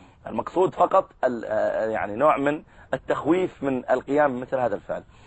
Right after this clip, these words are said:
وأيضًا الشريعة بالمناسبة ليست يعني متشوقة ومشجعة على إقامة هذه الحدود.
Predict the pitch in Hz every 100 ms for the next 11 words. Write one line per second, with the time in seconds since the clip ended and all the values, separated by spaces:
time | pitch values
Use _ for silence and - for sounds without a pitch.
0 | - 139 196 208 180 - 170 185 127 104
1 | 107 135 - - 92 - - - _ _
2 | _ _ _ - - - - 175 208 -
3 | 202 - - _ - 87 95 95 101 107
4 | 95 - - - 143 - 151 185 180 127
5 | 123 147 151 104 101 98 - _ _ -
6 | 143 143 196 156 147 165 147 135 127 120
7 | 156 135 131 131 123 - 123